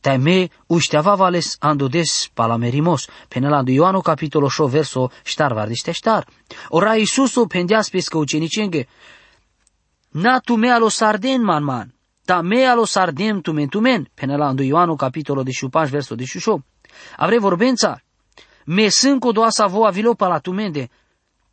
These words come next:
na a me rodeam le de vlesteau del rodea sa men, amen. Vo mai rode la men via des, amen uma da știste penalesche, țâr da me tute,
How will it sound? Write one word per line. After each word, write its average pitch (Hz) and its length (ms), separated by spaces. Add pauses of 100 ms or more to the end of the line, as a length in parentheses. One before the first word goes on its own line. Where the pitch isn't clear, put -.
(100)
na 226 240
a 202 260
me 262 380
rodeam 175 380
le 165 100
de 160 120
vlesteau 160 440
del 208 240
rodea 160 340
sa 147 160
men, 139 240
amen. 185 480 (520)
Vo 196 140
mai 202 160
rode 220 220
la 208 100
men 185 140
via 156 260
des, 151 380 (200)
amen 156 280
uma 220 200
da 170 120
știste 160 400
penalesche, 139 680 (180)
țâr 262 200
da 196 160
me 151 140
tute, 143 420